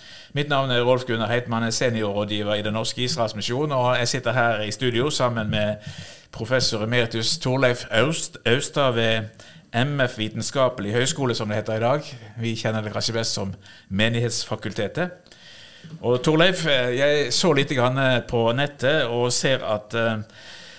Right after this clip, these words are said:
når jeg søker i universitetets biblioteksbase, så kommer det frem fem hundre og nitten treff på bøker og artikler som du har skrevet eller vært medredaktør for. Så du har en betydelig produksjon bak deg,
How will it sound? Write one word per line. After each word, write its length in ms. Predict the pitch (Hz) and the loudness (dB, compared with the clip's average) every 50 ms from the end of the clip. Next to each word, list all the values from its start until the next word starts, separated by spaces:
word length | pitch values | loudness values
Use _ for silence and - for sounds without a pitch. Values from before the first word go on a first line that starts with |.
| - _ | -10 _
når 100 | 113 120 117 | 0 2 4
jeg 100 | 120 117 | 4 4
søker 480 | - - 131 127 135 131 - 139 120 | 4 4 4 2 2 2 0 0 0
i 120 | 113 113 113 | 2 2 2
universitetets 920 | 113 117 117 120 113 - 120 120 - 147 123 113 - 104 101 - - - | 0 0 0 0 0 0 -2 -2 0 0 0 0 -2 -4 -2 -2 -2 0
biblioteksbase, 1040 | - 117 110 113 123 123 - 151 123 113 - - - 110 101 104 - - 139 143 156 | 0 0 0 0 0 0 0 0 0 0 -2 0 0 0 0 2 2 2 2 2 2
så 180 | 151 - 139 | 2 0 0
kommer 340 | 117 - - 131 117 110 110 | -2 -2 -2 -2 -2 0 0
det 180 | 101 110 110 107 | 0 0 -2 -2
frem 300 | - - - 131 113 104 | -4 -4 -4 -4 -4 -4
fem 320 | - - - 151 139 117 | -6 -6 -4 -4 -4 -4
hundre 480 | 101 104 113 117 120 131 123 123 110 - | -4 -4 -2 -2 -2 -2 -2 -2 -2 -2
og 120 | - 110 | -4 -4
nitten 460 | 110 120 139 - - - - 113 107 - | -2 -2 -2 -4 -8 -10 -8 -8 -8 -8
treff 480 | - - 156 165 165 - - - - - - - - - - - - _ | -6 -2 -2 -2 -2 -2 -6 -12 -14 -16 -20 -20 -20 -20 -20 -20 -20 _
på 540 | - - 113 113 113 113 110 107 101 101 120 120 - - - | -6 -2 0 0 0 0 0 -2 -4 -4 -8 -10 -14 -4 0
bøker 540 | 120 135 135 127 - - - 117 117 117 | 2 4 4 2 0 -2 0 0 0 2
og 160 | 113 110 107 107 | 2 2 0 0
artikler 480 | - - 131 120 - - 104 101 98 | 0 -4 -6 -6 -6 -6 -4 -4 -2
som 320 | 95 - - 110 104 101 101 | -2 -2 -2 -2 -2 -2 -2
du 160 | 117 120 110 | -2 -2 -2
har 240 | 90 110 107 98 98 | 0 0 0 0 0
skrevet 680 | - - - 104 98 107 113 123 143 156 151 - - | -2 -2 -2 -2 -2 0 2 2 0 0 -2 -4 -4
eller 200 | 113 107 107 107 | -4 -2 -2 -2
vært 240 | 104 107 104 107 - | -4 -4 -6 -4 -2
medredaktør 800 | 120 117 113 104 85 104 101 98 101 98 98 - - 101 101 95 | -2 0 0 0 -2 -4 -4 -4 -4 -6 -6 -6 -4 -4 -4 -4
for. 240 | - 127 143 151 - - - - - - - - - - - - - - | -4 -4 -4 -4 -6 -10 -20 -20 -20 -20 -20 -20 -20 -20 -20 -20 -16 -6
Så 160 | - - 123 | -4 -2 0
du 100 | 123 120 | 0 2
har 220 | 120 139 131 131 | 2 2 2 2
en 80 | 127 123 | 2 0
betydelig 720 | 131 127 - - 165 147 127 113 110 110 107 104 107 101 101 - - - - - - - - | 0 -2 -2 0 0 0 0 0 0 0 2 2 0 -2 -4 -8 -14 -20 -20 -20 -18 -16 -4
produksjon 800 | - - 143 135 139 131 - - 165 156 123 117 113 107 98 107 | -2 0 2 2 2 2 2 2 2 2 2 0 0 -2 -2 0
bak 260 | 110 131 139 127 - | 2 2 2 2 2
deg, 260 | - 135 156 165 135 | 2 2 2 2 0